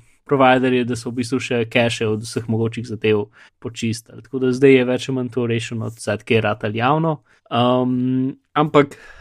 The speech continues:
ja, pač, če hočeš biti stoprocentno varen, je pač priporočeno, da se resetira, eh, gesla, piškotke, razne api, ključe, eh, dvofaktorsko autentikacijo, vse te zadeve, ne, ker je vse bilo lahko potencialno izpostavljeno.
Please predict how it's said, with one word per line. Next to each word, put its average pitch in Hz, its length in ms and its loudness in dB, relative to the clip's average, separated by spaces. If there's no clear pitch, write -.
ja, 127 240 0
pač, - 320 -10
če - 140 -8
hočeš 165 280 -6
biti 165 140 -10
stoprocentno 147 640 0
varen, 127 320 4
je 120 120 0
pač 113 200 -10
priporočeno, 127 640 -4
da 113 100 -4
se 117 180 -6
resetira, 117 600 -2
eh, 110 340 -4
gesla, 139 540 2
piškotke, 123 800 -6
razne 117 400 -2
api, 117 440 -2
ključe, 123 500 -2
eh, 110 280 -2
dvofaktorsko 117 720 0
autentikacijo, 113 600 -2
vse 113 180 -4
te 113 140 -8
zadeve, 107 460 -10
ne, 123 160 -10
ker 135 160 -4
je 135 60 4
vse 143 220 4
bilo 139 180 4
lahko 127 260 0
potencialno 117 640 -2
izpostavljeno. 98 840 -8